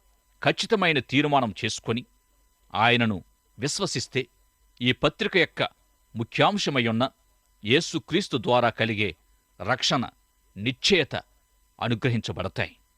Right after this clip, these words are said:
రక్షణకరమైన స్థితిని గూర్చి దీని రచయిత ఎక్కువగా వ్రాయకుండా, రక్షణ లేకుండా అది ఇది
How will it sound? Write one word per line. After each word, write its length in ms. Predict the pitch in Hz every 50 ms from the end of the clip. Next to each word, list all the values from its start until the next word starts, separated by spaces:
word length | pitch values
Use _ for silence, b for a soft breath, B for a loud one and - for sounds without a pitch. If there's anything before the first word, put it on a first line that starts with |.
| _ _ _ _ _ _ _ _ _ -
రక్షణకరమైన 760 | 131 165 - - 226 220 202 - 165 151 143 139 131 127 123
స్థితిని 380 | 107 - - 131 - - 123 113
గూర్చి 400 | 95 120 113 - - - 131 - _ _ _ _ _ _ _ _ _ _ _ _ _
దీని 320 | 95 87 107 120 120 113 101
రచయిత 540 | 90 107 - - - 160 139 - - 92 - - _ _ _ _ _ _ _ _ _ -
ఎక్కువగా 480 | 110 139 - - 175 170 151 123 127 110
వ్రాయకుండా, 560 | 92 90 101 107 113 - - 123 120 139 147 - _ _ _ _ _ _ _ _ _ - 92
రక్షణ 400 | 90 110 117 - - 143 143 135
లేకుండా 460 | 131 139 151 151 - 165 160 143 - - _ _ _ _ _ _ _ _ _ _
అది 200 | - 110 135 160
ఇది 280 | 180 160 147 135 147 127